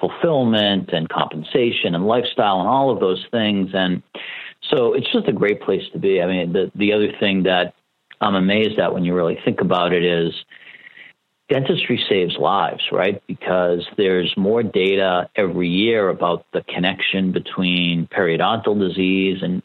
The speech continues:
other diseases of the body, like heart disease. So when dentists keep their patients' mouths healthy, they're really keeping them healthy overall. And I think as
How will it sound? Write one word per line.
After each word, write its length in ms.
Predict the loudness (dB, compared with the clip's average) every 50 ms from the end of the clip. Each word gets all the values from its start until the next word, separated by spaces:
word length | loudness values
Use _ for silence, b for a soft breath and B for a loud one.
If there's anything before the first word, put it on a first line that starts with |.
| _ _ -2 0
other 180 | 2 2 0 0
diseases 540 | 2 0 0 0 0 0 -2 -2 -4 -4 -4
of 80 | -4 -4
the 60 | -4 -4 0 0
body, 200 | 2 2 2 2 2 0
like 80 | 0 -2 -2 0
heart 180 | 0 0 -2 -2 -4 -4
disease. 340 | -4 -2 -2 -2 -2 -2 -4 -2 -2
So 300 | 0 2 2 2 0 -2 -8 _ _ -4
when 200 | 0 0 2 2 2
dentists 580 | 2 2 2 2 2 2 0 0 0 -2 -8 -14 -16 -14 -6 -2
keep 220 | -2 -2 0 0
their 140 | 0 0 0
patients' 680 | 0 0 0 0 2 0 0 0 0 0 0 0 -2 -4 -4 -4 -6 -4 _
mouths 500 | 0 0 2 2 2 2 0 0 -2 -6 -4 -2 0
healthy, 460 | 0 0 -2 -2 -2 -2 0 0 0 0
they're 200 | 2 2 2 2 2
really 180 | 2 2 0 0 -2 -4
keeping 640 | -6 -6 -4 -2 -2 0 0 2 0 0 -2 -4 -4 -4
them 120 | -4 -4 -2 -2 -2
healthy 320 | -2 -2 -2 -2 -2 -2 0
overall. 880 | 0 0 0 0 0 0 2 2 2 2 2 2 2 0 0 -2 B B B B B B B B
And 360 | -2 0 0 0 0 -2 -2 0 0 0
I 60 | 0
think 240 | 0 0 0 0 0
as 160 | 0 -2